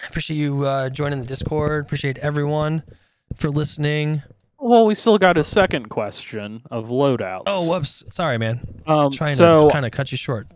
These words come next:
Speaker 1: there, Desi
Speaker 2: Yeah.
Speaker 1: boy. Sorry, bud.
Speaker 2: So I, I really have two that I pick up from Angel's loadout. It's either my anti-vehicle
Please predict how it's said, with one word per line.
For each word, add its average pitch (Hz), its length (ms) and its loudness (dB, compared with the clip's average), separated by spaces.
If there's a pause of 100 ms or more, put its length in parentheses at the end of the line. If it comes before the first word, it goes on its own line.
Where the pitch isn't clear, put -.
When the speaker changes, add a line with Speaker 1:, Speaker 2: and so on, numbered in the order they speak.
(120)
Speaker 1:
there, 101 160 -2
Desi 101 200 -2
Speaker 2:
Yeah. 110 120 0
Speaker 1:
boy. 110 60 0
Sorry, 110 260 -6
bud. 98 200 -6 (720)
Speaker 2:
So 147 280 4
I, 170 500 2 (140)
I 156 100 2
really 170 300 6
have 135 200 -2
two 107 340 -6
that 113 120 -2
I 107 60 -4
pick 120 240 -8
up 110 120 -6
from 110 340 -10 (180)
Angel's 113 420 -8
loadout. 104 520 -6
It's - 160 -14
either 131 200 0
my 117 200 -4
anti-vehicle 139 1120 -4